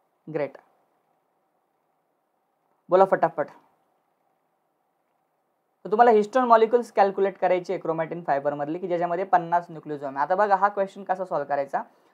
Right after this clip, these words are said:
न्यूक्लियोझोम सगळ्यांना माहिती आहे, ठीक आहे? न्यूक्लियोझोम, ओके? So न्यूक्लियोझोम मध्ये तुम्हाला लक्षात ठेवायचं की दोन मॉलिक्युल्स असतात, एक असतो कोर हिस्टोन, ठीक आहे?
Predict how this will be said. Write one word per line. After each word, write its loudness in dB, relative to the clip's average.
न्यूक्लियोझोम 2
सगळ्यांना -2
माहिती -6
आहे, -16
ठीक -10
आहे? -12
न्यूक्लियोझोम, -6
ओके? -10
So -6
न्यूक्लियोझोम 2
मध्ये -4
तुम्हाला 2
लक्षात -6
ठेवायचं -2
की -10
दोन 0
मॉलिक्युल्स -6
असतात, -8
एक -6
असतो -6
कोर 2
हिस्टोन, -10
ठीक -18
आहे? -12